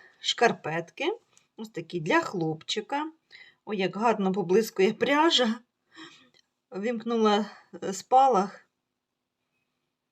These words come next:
Вам, мабуть, видно, бачите, таке якесь переливання. Тут, мабуть, в цій пряжі більше поліаміду, ніж в шкарпетковій Супервош.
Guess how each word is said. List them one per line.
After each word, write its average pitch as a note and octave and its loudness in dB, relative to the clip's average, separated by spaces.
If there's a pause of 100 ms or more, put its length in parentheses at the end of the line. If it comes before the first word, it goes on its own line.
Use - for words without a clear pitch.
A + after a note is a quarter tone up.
(1800)
Вам, F#3 -6
мабуть, F#3 -4
видно, B3 -4
бачите, A3 0
таке - -4
якесь F#3+ -4
переливання. F3 4
Тут, G3+ -4
мабуть, F#3+ 0 (640)
в F3 -4
цій F#3+ -4
пряжі G3 4
більше G#3+ 2
поліаміду, F3+ 4
ніж F3+ 4
в E3+ 4
шкарпетковій F3 0
Супервош. E3+ -4